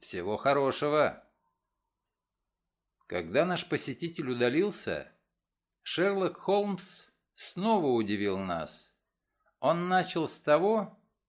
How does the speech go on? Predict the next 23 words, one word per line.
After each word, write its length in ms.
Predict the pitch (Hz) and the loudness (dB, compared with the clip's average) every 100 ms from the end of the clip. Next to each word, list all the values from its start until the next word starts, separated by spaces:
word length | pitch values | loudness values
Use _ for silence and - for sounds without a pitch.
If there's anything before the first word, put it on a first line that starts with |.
| _ _ _ | _ _ _
что 320 | - - 139 135 | -14 -8 -4 0
достал 420 | 170 - 247 214 | 0 0 0 0
из 120 | 165 | 0
комода 420 | 170 165 170 147 | 0 0 2 2
чистую 600 | - 156 147 - 139 131 | 0 -2 -4 -4 0 0
белую 400 | 117 127 117 110 | 2 2 2 0
скатерть 920 | - - 185 208 208 190 165 - - _ _ _ _ _ | -2 -2 0 2 0 -2 -4 -14 -20 _ _ _ _ _
и 120 | 123 | -2
накрыл 540 | 120 113 - 127 180 165 | 0 0 -2 0 2 2
ею 400 | 131 143 143 120 | 0 0 0 -4
стол. 640 | - - 90 80 67 - _ _ _ _ _ _ _ _ - | -10 -6 -4 -4 -6 -16 _ _ _ _ _ _ _ _ 0
Потом 360 | 139 240 247 | 0 2 2
он 160 | 233 - | 2 2
поставил 920 | 147 120 - 135 123 117 117 107 - _ _ | 2 2 0 2 2 2 0 -2 -6 _ _
только 360 | 175 165 - 139 | 0 0 0 -4
что 260 | - 131 | -2 -4
купленный 480 | - 127 127 127 123 | -4 -4 -2 0 0
бюст 440 | 120 139 127 - 120 | -2 -4 -6 -8 -6
на 140 | 117 | -6
самую 400 | - 127 123 117 | 0 2 2 0
середину 640 | - 120 113 104 107 98 | -2 -2 -2 0 -2 -2
скатерти, 1040 | - - 143 151 175 175 - 202 190 180 _ _ _ _ _ | -6 2 2 4 0 -6 -4 0 0 -4 _ _ _ _ _
затем 960 | 78 87 208 208 175 165 180 196 170 | -10 -2 0 0 2 2 2 -2 -8